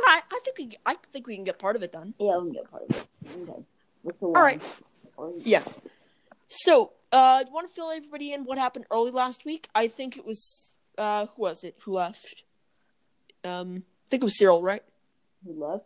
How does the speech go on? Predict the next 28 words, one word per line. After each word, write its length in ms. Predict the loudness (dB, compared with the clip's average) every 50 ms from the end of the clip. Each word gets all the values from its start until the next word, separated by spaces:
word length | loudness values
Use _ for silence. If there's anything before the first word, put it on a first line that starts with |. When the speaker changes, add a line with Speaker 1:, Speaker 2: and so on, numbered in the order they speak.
| _ _ _ _ _ _ _ _ _ _ _ _ _ _ _ _
Speaker 1:
Cyril. 380 | -2 0 2 4 2 2 2
Didn't 220 | 0 -4 -8 -8 -8
he 80 | -8
leave 240 | -8 -8 -10 -8 -4
early 240 | -4 -4 -4 -4 -6
last 260 | -6 -6 -6 -8 -12
week? 240 | -16 -16 -16 -18 -20 _
Speaker 2:
Yeah, 500 | -12 -10 -8 -8 -8 -10 -12 -14 -16 -18 -20 -20
something 200 | _ -16 -16 -16 -16 -18
like 140 | -20 -20 _ -16 -16 -16 -16 -20 _ _ _ _ _ _ _ _ _ _ _ _ _ _ _ _
that. 60 | 2 2
Speaker 1:
Okay. 320 | 2 2 -2 -4 -4 -8 _ _ _ _ _ _ _ _ _ _ _
So, 640 | _ -10 -8 0 2 2 4 4 2 0 0 0 0
in 160 | -2 -4 -6
that 300 | -4 -4 -4 -6 -8 -10
case, 280 | -6 -2 -2 -2 -2 -4
then, 300 | -6 -6 -6 -6 -8 -12 _
Cyril 800 | _ -2 -2 -2 -2 -2 -2 -2 0 0 0 0 -2 -6 -10 -12 _ _ _ _ _ _ _ _ _ -6
Abiteboul, 640 | -6 -2 2 2 2 2 4 2 0 0 0 -2
the 280 | -4 -4 -4 -6 -8 -12 _ _
team 200 | -2 -2 -2 2
principal 320 | 0 0 -2 0 -4 -2 0 0
of 140 | 0 0
Renault, 420 | 0 -2 -2 0 -2 -2 -4 -6 -8 _ _ -20 -20 -20 -20 -20 -20 _ _
left 380 | 4 6 6 6 6 2 -8 -18 _ _ 2
early 340 | 2 2 2 2 0 -2
last 460 | 0 2 2 2 2 0 -4 -8 -10 -6
week. 300 | -6 -6 -6 -8 -14